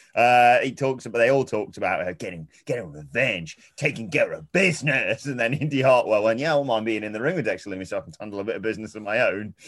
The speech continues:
<laughs> Gargano's trying to, trying to hold it all together, and he announces the way on the most dominant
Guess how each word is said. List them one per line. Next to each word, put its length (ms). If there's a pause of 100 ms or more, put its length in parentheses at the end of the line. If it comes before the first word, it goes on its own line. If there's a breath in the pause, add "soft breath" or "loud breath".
<laughs> 220
Gargano's 560
trying 380
to, 220
trying 280
to 60
hold 260
it 60
all 180
together, 580 (180)
and 140
he 80
announces 400
the 120
way 460 (160 soft breath)
on 80
the 80
most 240
dominant 540